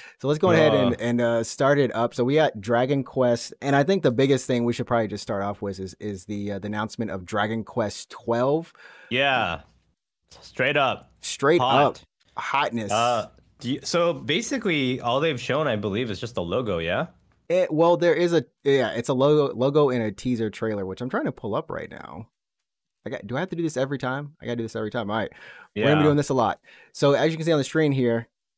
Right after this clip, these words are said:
Speaker 1: uh, Dragon Quest twelve, which was what they ended the show. We're gonna start it off with this because I, I know you're playing Dragon Quest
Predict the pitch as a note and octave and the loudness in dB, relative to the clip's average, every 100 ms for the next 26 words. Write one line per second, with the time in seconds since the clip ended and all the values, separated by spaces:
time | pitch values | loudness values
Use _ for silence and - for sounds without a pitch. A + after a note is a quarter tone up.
0 | _ _ _ C3 B2+ A2+ D#3 B3 B3+ - | _ _ _ -4 -2 0 0 2 0 -2
1 | - D#3 C#3 G#2+ - A2 B2+ B2 - - | 0 2 2 0 -4 -2 0 0 -4 -12
2 | - - C3 C3+ C#3 D3+ C#3+ - C3+ A#2 | -18 -2 0 2 2 2 0 0 0 0
3 | - A#2 G#2+ C3+ A#2 B2+ A#2+ G#2 G#2+ G2 | -2 -2 -2 -2 -2 0 0 0 -4 -4
4 | F#2+ G2+ G2 - A#2+ G#2+ - - - - | -8 -8 -10 -6 -4 -4 -8 -18 -20 -20
5 | _ - A#2 A#2 C#3 C3 C#3+ E3 C3 B2 | _ -4 -4 0 2 2 2 0 0 0
6 | A#2 A2+ A2+ G#2+ - | -2 -2 -2 -4 -8